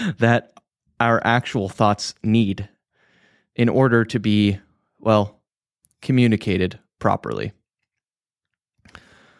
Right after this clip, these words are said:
So let's now move on to the pros of analog.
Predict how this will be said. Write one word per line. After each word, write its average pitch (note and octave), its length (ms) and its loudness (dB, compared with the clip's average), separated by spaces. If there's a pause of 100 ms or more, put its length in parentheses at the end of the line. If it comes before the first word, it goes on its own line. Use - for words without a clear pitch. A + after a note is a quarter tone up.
(240)
So F#3 340 2 (680)
let's F#3+ 240 -2
now F3+ 140 4
move D3+ 240 2
on B2+ 340 2 (180)
to - 80 -14
the A2+ 80 0
pros G#2+ 320 0
of G2+ 80 -8
analog. G2 440 -4